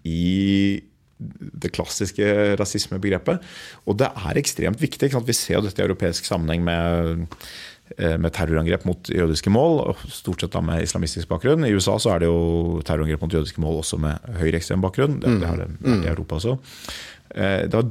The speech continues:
Speaker 1: dødelige konsekvenser.
Speaker 2: Ja.
Speaker 1: Eh, og, og så blir det på en måte ikke gjenkjent, og dette har vært en stor diskusjon i britiske Labour, for eksempel, og det,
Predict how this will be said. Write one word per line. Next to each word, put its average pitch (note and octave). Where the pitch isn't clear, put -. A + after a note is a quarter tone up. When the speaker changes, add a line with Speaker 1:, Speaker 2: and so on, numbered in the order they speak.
Speaker 1:
dødelige E2+
konsekvenser. B2
Speaker 2:
Ja. G#2
Speaker 1:
Eh, A2
og, -
og -
så C#3
blir F#2+
det A2
på C3
en A2+
måte A2
ikke A#2
gjenkjent, E2
og A2
dette A2+
har G#2
vært F2
en G2
stor E2
diskusjon F#2+
i A#2
britiske A2+
Labour, E2
for F2
eksempel, E2+
og G2+
det, G#2